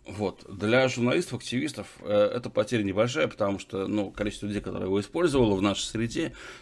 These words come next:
м, не очень высоко. А вот криминал напрягся, потому что самая крупная биржа наркотиков, э, находится в русском сегменте Тора, находилась. Ну, до сих пор находится, просто к ней доступ сейчас затруднен.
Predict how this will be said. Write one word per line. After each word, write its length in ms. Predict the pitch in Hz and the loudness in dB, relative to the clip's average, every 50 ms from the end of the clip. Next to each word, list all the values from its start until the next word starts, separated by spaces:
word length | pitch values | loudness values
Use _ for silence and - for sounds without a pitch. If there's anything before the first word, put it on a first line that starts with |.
| - - | -16 -12
м, 360 | - 85 - 90 95 107 104 | -8 -4 -2 0 0 2 4
не 80 | 110 110 | 4 4
очень 240 | 101 - - - - | 4 2 0 -6 -8
высоко. 520 | 123 120 - - - 82 - - - - - - - - - - - | -8 -8 -8 -10 -10 -12 -12 -14 -16 -16 -14 -10 -8 -8 -6 0 6
А 80 | - 117 | 8 10
вот 180 | 123 139 131 | 10 10 10
криминал 580 | - - 139 135 139 143 143 156 175 202 220 214 | 8 4 6 8 10 10 10 10 8 6 6 6
напрягся, 640 | 196 190 180 - - 117 95 90 - - - - - - - _ - - - - _ _ _ _ - - - - - | 4 4 4 2 2 0 0 -2 -4 -6 -10 -10 -14 -20 -20 _ -20 -20 -20 -20 _ _ _ _ -10 -10 -10 -6 -6
потому 360 | 107 - - 104 104 110 104 | 0 4 4 6 6 6 4
что 220 | - - - - | 0 -2 -8 -4
самая 360 | - - 151 165 185 196 202 190 | 2 4 4 6 6 4 2 2
крупная 440 | - 123 127 117 - - 113 104 | 2 2 2 2 4 4 2 2
биржа 380 | 95 92 113 107 92 - - 95 | 2 2 0 -2 0 -2 -2 -2
наркотиков, 800 | 92 92 90 92 - - 180 - - - - - 131 - - - | 0 -2 -4 -4 -2 -2 -2 -2 -4 -8 -6 -8 -10 -10 -10 -12
э, 360 | - - - 98 98 - - 95 | -8 -4 -2 0 0 0 0 -2
находится 640 | 98 95 - - 127 - - - - - - 113 | -4 -6 -6 -6 -6 -6 -6 -8 -6 -4 -2 -2
в 420 | 101 92 - - 98 95 92 98 101 | -4 -4 -4 -2 0 0 2 0 0
русском 380 | 113 120 - - - 110 107 - - - | -2 -2 -4 -8 -10 -10 -10 -12 -16 -14
сегменте 520 | - - 104 95 92 90 95 95 - 104 90 | -8 -4 -4 -2 0 -2 -2 -2 -4 -6 -8
Тора, 300 | - 82 85 82 85 - - - | -6 -6 -8 -8 -8 -14 -16 -14
находилась. 580 | - - 101 92 87 87 87 90 90 - - - | -8 -4 -4 -2 -2 -4 -8 -8 -8 -12 -10 -2
Ну, 220 | - 117 120 123 | 0 4 6 6
до 160 | 123 113 117 117 | 6 6 4 0
сих 120 | - - | 0 -2
пор 100 | - - | -4 -4
находится, 420 | - - - - 190 147 - - | -4 -4 -4 -4 -4 -4 -4 -6
просто 220 | - - - - - - - - - - - | -8 -10 -10 -10 -14 -18 -20 -20 -20 -20 -12
к 80 | - - | -2 2
ней 140 | 107 104 107 | 2 4 4
доступ 300 | 107 107 98 - - - | 4 2 0 0 -8 -10
сейчас 220 | - - 87 82 | -10 -8 -8 -10
затруднен. 580 | - - - 95 95 87 82 85 - - - | -10 -8 -4 -4 -4 -4 -4 -8 -10 -10 -14